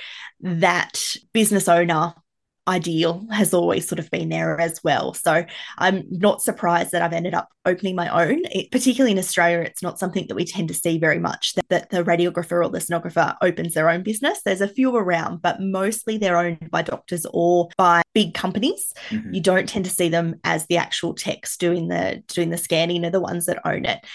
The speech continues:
Speaker 2: Mm-hmm.
Speaker 1: So definitely went left field in, in doing my own,
Speaker 2: Mm-hmm.
Speaker 1: but from my history, I'm, I'm not surprised that that's,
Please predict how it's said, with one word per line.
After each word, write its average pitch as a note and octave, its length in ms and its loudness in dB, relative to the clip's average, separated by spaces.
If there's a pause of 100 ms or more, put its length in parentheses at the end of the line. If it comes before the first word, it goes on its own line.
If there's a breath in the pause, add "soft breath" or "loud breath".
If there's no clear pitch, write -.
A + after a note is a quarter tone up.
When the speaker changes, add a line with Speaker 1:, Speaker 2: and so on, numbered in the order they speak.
(200 loud breath)
Speaker 2:
Mm-hmm. G#3 80 0
Speaker 1:
So F#3 440 6 (100)
definitely A3+ 380 2
went F3 260 0
left G3+ 260 4
field F#3 300 4
in, E3+ 240 0
in F3+ 200 -2
doing F3 260 0
my E3+ 140 0
own, E3 380 0 (320 loud breath)
Speaker 2:
Mm-hmm. G#3+ 160 -10
Speaker 1:
but - 520 2 (260)
from G#3+ 280 4
my F#3+ 140 2
history, E3+ 400 -4
I'm, E3 180 -4
I'm G3 160 0
not F3+ 240 -4
surprised F#3 460 -2
that - 120 -4
that's, - 360 -4